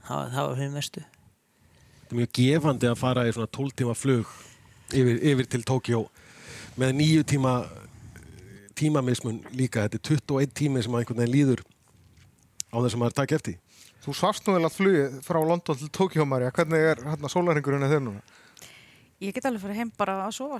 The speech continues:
Speaker 4: núna, sko.
Speaker 3: Þú ert
Speaker 4: Ég
Speaker 3: orðin vön bara?
Speaker 4: Já, ég held það. Ég er nú svo heppin að geta bara alltaf sofið, sko. Þannig að ég kannski svaf aðeins of mikið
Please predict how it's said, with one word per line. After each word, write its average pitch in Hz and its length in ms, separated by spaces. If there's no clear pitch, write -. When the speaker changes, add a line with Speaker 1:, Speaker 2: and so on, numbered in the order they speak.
Speaker 4:
núna, 247 240
sko. - 240
Speaker 3:
Þú 139 80
ert 185 160
Speaker 4:
Ég - 320
Speaker 3:
orðin 147 180
vön 175 220
bara? 98 240
Speaker 4:
Já, 190 160
ég 202 80
held 208 160
það. 170 160
Ég 190 180
er 196 80
nú 220 80
svo 220 80
heppin 220 320
að 214 80
geta - 240
bara 226 140
alltaf 208 180
sofið, 247 480
sko. - 160
Þannig - 240
að - 320
ég 202 100
kannski 214 240
svaf 220 300
aðeins 294 500
of 294 80
mikið 302 300